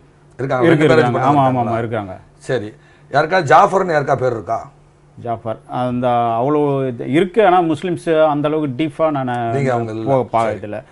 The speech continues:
Speaker 1: உங்களுக்கு மேட்டூர் பகுதி பூர்வீகம் வருதா ஐயா?
Speaker 2: ஆமா.
Speaker 1: மேச்சேரி வருதா ஐயா?
Speaker 2: மேச்சேரி தாண்டி மேட்டூர் தான் நான் பிறந்து வளர்ந்தது எல்லாமே.
Speaker 1: பெரும்பாலை போற வழியா?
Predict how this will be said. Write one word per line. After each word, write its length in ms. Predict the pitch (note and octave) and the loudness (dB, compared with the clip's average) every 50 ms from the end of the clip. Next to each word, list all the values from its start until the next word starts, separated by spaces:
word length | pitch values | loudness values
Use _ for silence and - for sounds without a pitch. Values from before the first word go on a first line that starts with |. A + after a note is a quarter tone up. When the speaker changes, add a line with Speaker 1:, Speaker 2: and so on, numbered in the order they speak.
| _ _ _ - | _ _ _ -8
Speaker 1:
உங்களுக்கு 320 | C#3 F3 F#3 F#3+ F3 F3 | -2 2 2 2 2 4
மேட்டூர் 400 | E3+ F#3+ A3+ A#3 F#3+ A#3+ G#3 F3+ | 4 4 2 6 6 4 4 6
பகுதி 220 | F3 F3 E3+ F3 F3 | 4 4 4 4 2
பூர்வீகம் 400 | C#3 D#3 E3+ E3+ E3+ D#3+ D3 C#3 | 2 2 2 2 2 2 2 0
வருதா 120 | C3 C3 B2 | 2 2 2
ஐயா? 280 | A#2 A2 G#2+ F#2+ E2+ - - - _ _ _ _ _ _ _ - | 0 0 -4 -8 -8 -10 -16 -20 _ _ _ _ _ _ _ -4
Speaker 2:
ஆமா. 320 | B2+ B2 A#2+ A2 G#2+ A#2+ - - - - _ _ _ - | -4 -2 -2 -4 -4 -6 -10 -18 -20 -20 _ _ _ -4
Speaker 1:
மேச்சேரி 400 | C3 F3 G#3 - - A3 G#3+ F#3+ | 0 2 2 2 4 4 4 6
வருதா 220 | F3 D#3+ D3 C#3 C3 | 6 4 4 4 0
ஐயா? 320 | A#2 A2 A2+ G#2+ F#2 E2 - _ _ _ _ _ - | 0 0 -2 -6 -6 -8 -12 _ _ _ _ _ -4
Speaker 2:
மேச்சேரி 340 | C3+ C#3 - D#3+ D#3 D3+ | -4 0 0 0 0 0
தாண்டி 240 | C3 D#3+ E3+ F3+ G3+ | 2 2 2 2 2
மேட்டூர் 380 | F#3+ F3 E3 D3+ E3 C#3+ C#3+ C#3 | 2 2 2 2 2 2 2 2
தான் 160 | D#3 F#3+ F3+ | 2 2 2
நான் 260 | D3+ C#3 C3+ C3 B2 | 0 0 -2 -2 0
பிறந்து 240 | B2 D3 D3 D3 C#3+ | 2 2 2 2 2
வளர்ந்தது 320 | C3+ B2+ B2+ A#2 A#2 A2 | 2 2 2 0 -2 -2
எல்லாமே. 280 | A2 G#2 G#2 G2+ G2 G2+ | -2 -4 -4 -6 -6 -10
Speaker 1:
பெரும்பாலை 500 | - - D#3 E3 G3 G3 G3 G3 F#3+ F3+ | -4 0 0 2 4 6 6 8 8 8
போற 280 | D#3+ D#3+ D#3 D3+ C#3 C3 | 8 6 6 6 4 4
வழியா? 220 | C3 C3 A#2 G2+ | 2 2 0 0